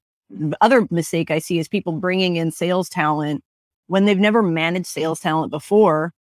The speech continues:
and expecting them to build the process that they're going to follow, which isn't what a sales rep does. That's a sales leader, and you absolutely can't afford one at a million in annual recurring revenue,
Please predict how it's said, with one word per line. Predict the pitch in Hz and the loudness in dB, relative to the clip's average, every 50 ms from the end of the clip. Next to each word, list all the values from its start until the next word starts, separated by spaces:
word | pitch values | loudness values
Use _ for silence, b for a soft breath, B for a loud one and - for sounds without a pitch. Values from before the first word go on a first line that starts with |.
| _ _ _ - | _ _ _ -6
and | - 190 | -4 -4
expecting | 185 - - - - 190 196 - 220 208 202 | -4 -4 -6 -4 -2 -2 -2 0 -2 0 0
them | 190 185 190 165 | 0 0 0 0
to | - 175 | 0 -2
build | 160 151 170 196 196 190 185 165 | -2 0 2 4 4 4 4 2
the | 165 | 0
process | - - 180 160 170 - - 180 160 - | 0 2 2 2 2 2 0 -4 -4 -4
that | 170 - | -6 -4
they're | - 160 160 | -4 -2 -2
going | 160 165 156 | 0 -2 -2
to | 147 151 | -2 -4
follow, | - - 180 190 175 151 127 87 - - 180 _ _ _ _ _ _ _ | -2 0 2 2 2 2 0 -4 -8 -12 -16 _ _ _ _ _ _ _
which | - 156 180 180 - - - - | -2 0 0 0 0 -2 2 2
isn't | 214 202 233 214 | 4 4 4 2
what | 180 196 190 | 2 0 0
a | 190 | 0
sales | - - - 190 190 196 185 160 180 | -2 -4 -4 -2 0 0 0 0 0
rep | 165 156 - _ - | 0 0 -2 _ -4
does. | 165 190 165 147 131 - - | -2 0 0 0 -2 -2 -2
That's | 196 208 214 240 | -2 0 0 0
a | 202 | -2
sales | - - 180 175 175 156 | 0 0 0 2 2 0
leader, | 160 156 165 190 202 165 156 143 - 160 160 - | 0 0 2 4 4 4 2 0 -4 -8 -8 -6
and | 160 170 160 156 151 160 | -4 -2 -2 -2 -2 -2
you | 170 - - | -4 -2 -2
absolutely | 175 175 175 - - 196 190 196 - 175 170 | -2 -2 -2 -2 -4 -2 -2 -2 -2 -4 -6
can't | - - 202 185 175 | -4 -4 -4 -2 -4
afford | 165 - - - 190 202 190 | -6 -6 -2 0 2 2 2
one | 170 156 151 147 151 | 0 -2 -4 -4 -4
at | 139 147 143 | -4 -4 -2
a | 147 | -2
million | 156 160 160 160 156 156 151 147 | -2 0 0 0 0 -2 -2 -2
in | 147 147 | -2 -2
annual | 147 143 143 147 143 139 139 | -2 -2 -2 -2 -2 -2 -4
recurring | 139 - 147 135 131 135 | -4 -6 -6 -6 -6 -6
revenue, | 123 120 117 123 110 87 - | -6 -6 -6 -6 -8 -8 -10